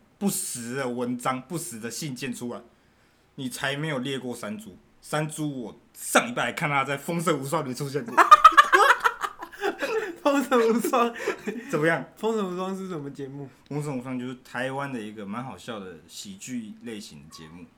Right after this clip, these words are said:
Speaker 1: 我们，
Speaker 2: 哇，
Speaker 1: 我是
Speaker 2: 你该不会说的是艺人那个山猪？
Speaker 1: <laughs> 是艺人的那个山猪，因为蛋黄哥你知道吗？
Speaker 2: 我知道。
Speaker 1: 好难哦。
Speaker 2: 啊，他不是有，
Speaker 1: 不想上班，
Speaker 2: 他不是生病吗？
Speaker 1: 你知道吗？对，他生病了。你知道
Speaker 2: 啊，他复出了。
Speaker 1: 他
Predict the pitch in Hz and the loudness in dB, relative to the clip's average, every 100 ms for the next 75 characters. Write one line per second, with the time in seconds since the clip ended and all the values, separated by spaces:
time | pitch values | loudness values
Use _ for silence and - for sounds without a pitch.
0 | _ _ _ _ _ 127 151 127 - - | _ _ _ _ _ -4 0 -2 -4 -12
1 | 120 160 226 220 196 190 202 180 143 175 | -6 0 2 4 2 0 0 0 -2 -6
2 | 180 196 - 226 - 143 - 262 208 208 | -4 -4 2 2 4 -2 0 2 4 2
3 | 302 247 254 - 196 196 175 175 170 196 | 0 2 2 2 -2 -2 2 2 2 0
4 | 165 143 131 147 143 131 127 - - - | -2 -2 -2 -4 -4 -4 0 0 0 -12
5 | 202 151 170 175 160 143 127 135 107 107 | -6 0 0 0 0 -2 -2 -2 -2 -8
6 | 107 110 - - _ - _ _ - - | -10 -12 -18 -20 _ -20 _ _ -20 -4
7 | 220 247 175 330 311 294 294 359 370 330 | 0 2 2 2 0 -4 -8 -8 -6 -6
8 | - - - - - - - - 208 226 | -8 -16 -20 -20 -20 -18 -18 4 6 6
9 | - - - 240 240 233 185 220 185 160 | 2 -10 0 6 6 4 2 4 4 4
10 | 202 185 170 175 170 208 190 - 208 - | 0 -2 -2 2 2 2 0 -2 0 0
11 | 180 175 185 156 139 143 _ - 131 127 | 0 0 -2 -2 -4 -8 _ -8 -6 -6
12 | 131 135 117 - _ _ 113 175 202 202 | -8 -8 -10 -12 _ _ 0 4 4 4
13 | 202 175 160 151 113 120 _ _ | 0 -2 -4 -2 -4 -6 _ _